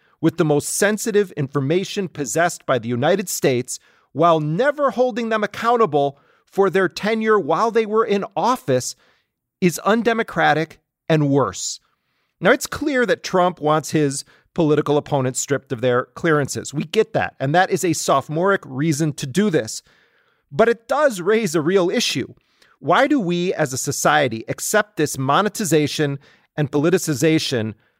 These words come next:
of so-called public service. Why should these private citizens be able to privatize intelligence for their own personal and political benefit, or the benefit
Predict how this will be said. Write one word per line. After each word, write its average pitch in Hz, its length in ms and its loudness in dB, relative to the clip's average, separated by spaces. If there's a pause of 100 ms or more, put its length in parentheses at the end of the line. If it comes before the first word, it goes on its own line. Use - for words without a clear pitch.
(140)
of 147 120 0
so-called 160 680 0 (260)
public 156 540 0
service. 139 800 -2 (400)
Why 175 240 4
should 196 280 -4
these 220 380 -2 (300)
private 151 500 0
citizens 117 720 -4 (260)
be 175 160 2
able 185 260 2
to 214 180 -8
privatize 175 840 0
intelligence 135 800 -2 (260)
for 185 120 0
their 190 180 2
own 156 240 0
personal 160 760 -2 (400)
and 208 140 0
political 147 440 0
benefit, 196 640 -2 (460)
or 185 180 4
the 226 120 2
benefit 160 580 0